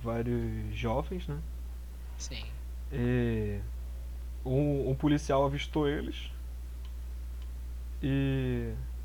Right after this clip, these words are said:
Speaker 1: pediu pra eles pararem, né? Falou pra
Speaker 2: É.
Speaker 1: botar a cara no muro, encostar.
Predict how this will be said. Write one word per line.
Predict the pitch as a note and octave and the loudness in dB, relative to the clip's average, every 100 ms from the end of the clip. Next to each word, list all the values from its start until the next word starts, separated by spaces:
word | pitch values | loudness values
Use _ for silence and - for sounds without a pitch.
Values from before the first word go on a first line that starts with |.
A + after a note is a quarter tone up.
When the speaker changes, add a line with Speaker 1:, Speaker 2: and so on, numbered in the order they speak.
| - - | -6 -2
Speaker 1:
pediu | D3 C#3 | 2 2
pra | D3 D#3+ | 4 2
eles | D#3+ | 2
pararem, | - A#3+ A3+ G#3+ F#3 | 2 2 2 0 0
né? | F3 F#3 - - - - - - - - - | -2 -4 -6 -6 -6 -6 -8 -8 -8 -8 0
Falou | B2+ A#2+ B2 A#2 A2 - | 6 6 6 4 2 0
pra | A#2 | 2
Speaker 2:
É. | |
Speaker 1:
botar | A#2+ A2+ A#2 A#2 A#2+ | 2 2 4 4 4
a | A2+ | 2
cara | - A2+ A#2 | 0 0 2
no | B2 | 2
muro, | B2+ C#3 D#3 B2 | 2 4 4 4
encostar. | A#2+ C3 - C#3+ C#3+ | 0 -2 0 4 4